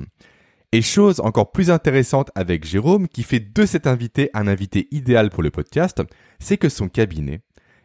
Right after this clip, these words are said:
est situé précisément dans une zone d'affaires. Donc, autrement dit, son client type, c'est qui ? C'est un cadre, c'est un manager,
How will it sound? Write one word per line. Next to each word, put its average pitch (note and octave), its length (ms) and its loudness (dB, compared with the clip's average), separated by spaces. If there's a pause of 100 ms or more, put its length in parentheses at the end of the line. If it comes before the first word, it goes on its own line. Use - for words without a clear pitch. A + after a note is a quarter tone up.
(140)
est D#3+ 100 4
situé E2 460 -2 (440)
précisément G2+ 680 0 (160)
dans G#2+ 120 4
une G#2+ 240 0
zone G#2+ 500 0 (260)
d'affaires. C#2+ 680 -4 (360)
Donc, C3 480 0 (100)
autrement C3 420 2
dit, F#2 340 -6
son F#3+ 360 -2
client G3 380 0
type, - 300 -4 (540)
c'est - 220 -4
qui ? F#3 280 -6 (120)
C'est - 200 -6
un E2 120 0
cadre, G2+ 460 -6 (260)
c'est - 340 0
un F#2+ 100 -2
manager, G2+ 640 0